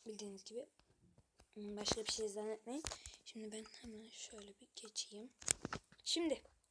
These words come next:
arkadaşlar, bugün tarla yapmayı düşünüyorum. Hile survival biliyorsunuz. Büyük ihtimal hile kullanacağım. Şimdi, e, evin ön kısmındaki tasarımını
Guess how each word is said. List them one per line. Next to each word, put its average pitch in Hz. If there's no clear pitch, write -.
arkadaşlar, 240
bugün 294
tarla 269
yapmayı 220
düşünüyorum. 208
Hile 226
survival 214
biliyorsunuz. 208
Büyük 226
ihtimal 233
hile 220
kullanacağım. 180
Şimdi, 277
e, -
evin 302
ön 302
kısmındaki 294
tasarımını 294